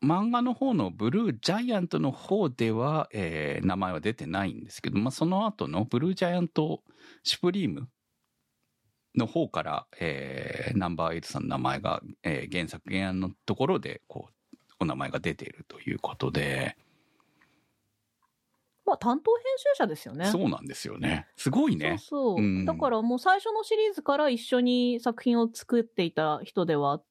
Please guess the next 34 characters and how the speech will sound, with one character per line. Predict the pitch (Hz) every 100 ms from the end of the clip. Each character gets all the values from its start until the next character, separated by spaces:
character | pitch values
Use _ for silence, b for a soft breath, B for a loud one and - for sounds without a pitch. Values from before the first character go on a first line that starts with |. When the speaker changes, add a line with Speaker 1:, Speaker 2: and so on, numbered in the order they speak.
| _
Speaker 2:
て、 | 147 147 190 247 _ _ _ b b b b b
あ | 233
の、 | 202
後 | 226 302
書 | 269
き | 277
漫 | 254 240
画 | 165
と | 151
か | 143
で | 147
も | 139 139
よ | 185
く | -
登 | 170
場 | 165
し | 165
て | 165
る、 |
Speaker 1:
は | 175
い。 |
Speaker 2:
あ、 |
こ | - 180
の | 180
人 | -
か | - 156 -
と | 208
い |
う | 269
感 | - 226
じ | 170
で | 170
す | 170 170
ね。 | 185 233